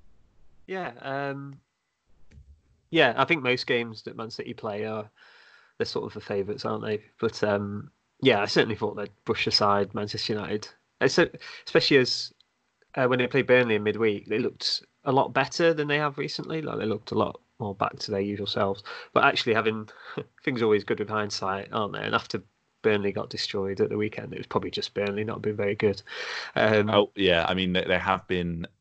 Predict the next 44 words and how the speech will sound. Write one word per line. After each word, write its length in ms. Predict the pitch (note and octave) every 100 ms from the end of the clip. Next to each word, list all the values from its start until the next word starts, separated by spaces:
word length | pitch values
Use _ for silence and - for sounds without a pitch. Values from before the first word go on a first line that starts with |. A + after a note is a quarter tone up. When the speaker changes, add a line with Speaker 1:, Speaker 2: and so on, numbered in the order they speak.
| -
Speaker 2:
much 360 | G2 G2+ - G2
less 260 | E2+ -
tough 460 | - F#2+ D#2 - - _
than 100 | E2
they 60 | D#2+
have 80 |
in 60 | C3
Speaker 1:
Yeah, 260 | C#3 B2 G#2
Speaker 2:
recent 240 | G2+ -
games, 220 | - D#2+
Speaker 1:
l-, 120 | C3+ B2+
Speaker 2:
uh, 40 |
Speaker 1:
lack 140 | F2+
of 60 | F2+
Speaker 2:
recent 220 | F#2 A#2+
Speaker 1:
the 140 | B2+ A#2+
Speaker 2:
years, 240 | A2 -
sorry. 240 | - - - _ _ -
Speaker 1:
less 220 | C#3 -
of 60 | A#2+
the 40 |
grit 380 | A2+ B2 A#2 -
that 240 | G#2 - G#2+
you 80 | G#2
normally 220 | G2+ G2+
get 180 | G#2 G#2
with 140 | G#2
a 100 | G#2 G#2 - _ _ _
Sean 260 | - - G2+
Dyche's 380 | G#2 G#2 - -
side, 380 | A#2 A2 G#2 - _ _ F#2+
uh, 40 |
Speaker 2:
Right. 180 | F#2+ -
Speaker 1:
in 100 | B2
evidence 400 | A2 G2+ G#2+ G#2+ A#2+
recently. 360 | G#2 - A2
But, 260 | A#2 A2 G#2+
um, 280 | A#2 A2+ A2 _ _ _ _ _ - - -
yeah, 80 | D3+
I 40 |
think 140 | D#3+ B2+
Manchester 320 | B2 B2 -
United 220 | A2+ A2
just, 260 | A2 G2+ -